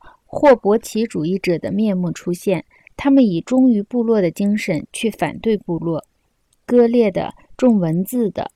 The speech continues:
重视觉的个人主义，在电力格局和内爆的社会中没有立足之地。怎么办？我们敢于在意识层次上去迎战这样的事实呢？还是以掩盖和压抑这些问题，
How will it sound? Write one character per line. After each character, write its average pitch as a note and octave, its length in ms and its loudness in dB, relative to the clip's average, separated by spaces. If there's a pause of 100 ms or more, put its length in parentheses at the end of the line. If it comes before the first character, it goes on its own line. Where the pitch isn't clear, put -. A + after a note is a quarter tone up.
(300)
重 B3+ 200 2
视 C4+ 320 -2
觉 - 220 -4
的 F#3+ 100 2
个 C4+ 240 4
人 E3+ 200 0
主 - 180 -10
义， E3 260 -4 (300)
在 C4 180 2
电 C4 240 2
力 A#3+ 140 2
格 F3+ 180 0
局 E3+ 220 -2
和 G3+ 240 0
内 B3+ 220 4
爆 A#3 160 0
的 F#3+ 100 0
社 G#3 220 -2
会 G3 120 -2
中 F#3 440 -4
没 F#3 160 -2
有 G3+ 160 0
立 F3+ 200 -2
足 D#3 240 -6
之 E3 200 -4
地。 E3+ 260 -6 (560)
怎 F3 140 2
么 D#3 120 -2
办？ F3 300 -2 (320)
我 G3+ 100 -4
们 A3 160 4
敢 G#3+ 280 0
于 F#3 160 0
在 A#3+ 200 -2
意 B3 240 2
识 F#3+ 140 -2
层 E3+ 260 -4
次 A#3 160 -4
上 G3+ 300 -4
去 - 160 -8
迎 F3 320 -2
战 A3 240 0
这 A3+ 120 -4
样 G#3+ 140 -2
的 F#3 120 -6
事 - 180 -4
实 E3 240 -6
呢？ G3 220 -2 (520)
还 F#3 200 -2
是 A3+ 160 -2
以 E3+ 240 -4
掩 E3 260 -2
盖 G3+ 300 -2 (200)
和 - 180 -2
压 A#3+ 280 0
抑 A#3+ 180 0
这 - 140 -4
些 G3 160 -2
问 F#3+ 220 0
题， D#3+ 260 -6